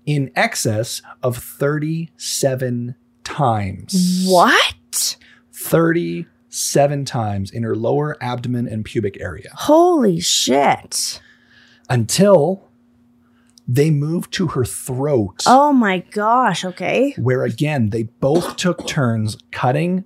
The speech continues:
Speaker 1: slashing, and stabbing her a total of seventeen times.
Speaker 2: Oh.
Speaker 1: All while the pale moon backlighting her attackers,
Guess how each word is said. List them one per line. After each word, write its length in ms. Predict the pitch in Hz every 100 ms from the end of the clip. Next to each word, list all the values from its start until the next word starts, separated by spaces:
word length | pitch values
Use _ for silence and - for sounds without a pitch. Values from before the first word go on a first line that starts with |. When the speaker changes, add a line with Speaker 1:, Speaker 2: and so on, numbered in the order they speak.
| _
Speaker 1:
slashing, 800 | - - 151 135 135 - 104 110
and 160 | 123 117
stabbing 500 | - 156 165 180 160
her 320 | 110 104 104 - - -
a 100 | 131
total 440 | 127 - 156 135 131
of 160 | 131 _
seventeen 1080 | - - - 151 139 135 _ - 175 185 185
times. 560 | 185 214 208 208 196 180
Speaker 2:
Oh. 440 | 175 165 156 147 - _ _ _ _ _ _ _ - -
Speaker 1:
All 280 | 156 170
while 240 | 175 160 147
the 80 | 139
pale 360 | - 156 160
moon 380 | 185 156 139 123 _
backlighting 640 | 120 147 - 151 147 147
her 160 | 135 127
attackers, 600 | 110 131 117 117 156